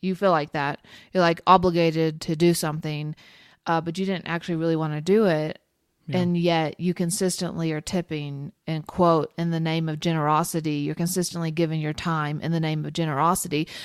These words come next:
Speaker 1: But deep down in your heart, you actually didn't really wanna do it.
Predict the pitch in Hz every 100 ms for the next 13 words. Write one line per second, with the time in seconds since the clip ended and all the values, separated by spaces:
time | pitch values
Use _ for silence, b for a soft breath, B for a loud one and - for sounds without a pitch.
0 | B 233 202 180 240 196 202 190 180 170
1 | 185 190 156 151 151 165 151 151 143 143
2 | 143 135 139 160 151 143 -